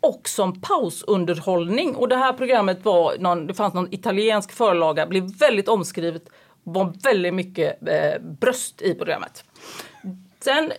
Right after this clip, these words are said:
söker jag ett program som gick i T V fyra och som leddes av Martin Timell. Det var också udda, där var det samma skådespelare som varje vecka spelar upp en mordgåta som skulle lösas av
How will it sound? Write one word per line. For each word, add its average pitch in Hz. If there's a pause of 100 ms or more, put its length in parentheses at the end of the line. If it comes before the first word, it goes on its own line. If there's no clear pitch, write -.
söker 254
jag 214
ett 220
program 220
som 214
gick 202
i 175
T 196
V 185
fyra 185
och 233
som 233
leddes 202
av 180
Martin 190
Timell. 233 (280)
Det 214
var 254
också - (160)
udda, 196
där 226
var 233
det 254
samma 269
skådespelare 196
som 208
varje 226
vecka 175 (800)
spelar 208
upp 285
en 180
mordgåta 180 (460)
som 254
skulle 247 (260)
lösas 208 (100)
av 202